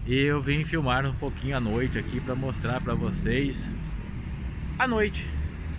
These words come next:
Não tem muita coisa não, porque, como eu havia falado, né, baixas temporada, é, não tem ninguém. É, é isso aqui,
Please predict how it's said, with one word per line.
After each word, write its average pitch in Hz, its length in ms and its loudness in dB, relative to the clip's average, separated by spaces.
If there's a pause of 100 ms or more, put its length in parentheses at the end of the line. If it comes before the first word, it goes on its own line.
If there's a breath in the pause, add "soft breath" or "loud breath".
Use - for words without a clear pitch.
(1040)
Não 220 120 2
tem 170 340 2 (200)
muita 143 280 2
coisa 113 560 2
não, 135 380 0
porque, 113 760 0 (560)
como 117 120 -2
eu 110 40 0
havia 107 220 -2
falado, 95 440 -2
né, 95 120 -4
baixas 110 340 -4
temporada, 120 760 0 (1300)
é, 101 680 0 (140)
não 117 160 2
tem 131 160 0
ninguém. 113 420 0 (1200)
É, 101 540 -2
é 113 40 -2
isso 113 160 -4
aqui, 110 340 -2